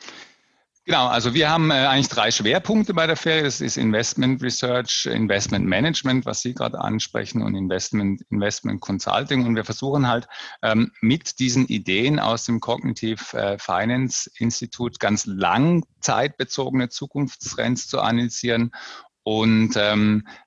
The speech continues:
dann das innerhalb von, äh, ähm, bisschen einer operativen Anwendung dann, dann runterzubrechen. Also die Idee ist so, ähm, n-, den kompletten Prozess abzubilden vom Blick in die Zukunft und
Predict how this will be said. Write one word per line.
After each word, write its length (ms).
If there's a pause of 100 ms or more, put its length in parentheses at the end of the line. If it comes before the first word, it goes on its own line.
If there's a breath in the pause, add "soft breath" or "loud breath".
(140)
dann 380
das 280
innerhalb 640
von, 460
äh, 500
ähm, 720
bisschen 720
einer 280
operativen 680
Anwendung 540
dann, 340
dann 160
runterzubrechen. 840
Also 140
die 120
Idee 260
ist 140
so, 240 (360 loud breath)
ähm, 440
n-, 480
den 160
kompletten 680
Prozess 520
abzubilden 880
vom 340
Blick 300
in 120
die 120
Zukunft 640
und 160